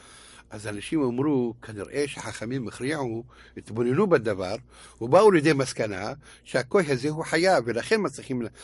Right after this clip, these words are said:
אפילו ביום טוב ללכת להטריח אותו, ללכת לכסות את הדם. אם כן, יבואו אחר כך להתיר את החלב שלו. כידוע, חלב של חיה הוא מותר, רק חלב של בהמה אסור.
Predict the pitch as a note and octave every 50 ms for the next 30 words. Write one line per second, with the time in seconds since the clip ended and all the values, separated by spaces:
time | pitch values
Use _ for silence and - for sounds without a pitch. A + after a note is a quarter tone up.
0 | - - - - - A2 - - G3 A3 G#3 D3+ E3 E3 E3 D3 C#3 F#3+ G3 F3
1 | D3+ C3+ D3+ E3+ - D#3 - - C3 - - - - - E3 F3+ F#3+ C#3+ - B2+
2 | B2+ E3 E3 F3 - - - - - - C#3 C#3 E3+ D#3+ D#3+ C#3 - B2 A#2+ -
3 | A#2+ - - C#3 - A2+ - - G#2+ F#2+ F#2 E2 C#2+ - _ _ _ - - -
4 | - - - - - - C#3 C#3 C#3 C3 A#2 A2+ B2+ D#3+ D#3 C#3 A#2 - C#3+ -
5 | - C3 - C3+ B2 A2 A2+ _ - D3 C#3 C3 A#2 A#2+ G#2+ G2 - D3+ E3 F3
6 | D#3+ - - - - F2+ E2 D2+ C#2+ - _ _ _ - - - - - _ -
7 | B2+ A#2+ A#2 A#2 B2+ D3+ C#3 A2+ A2 A2 A2+ - - - - B2+ C#3 C#3 C3 -
8 | - A#2+ A2 - F#2 G2+ G#2+ G2+ G2+ A2+ A2+ A#2 B2+ B2 - F3+ F#3+ D#3+ - -
9 | _ _ - - - - - - _ - B2+ C3 C3 - - D3 C#3+ C#3+ C#3 -
10 | C#3+ C3 B2+ C3 C3+ C#3 D3 G3+ G#3+ E3+ A#2+ - - G#2 E2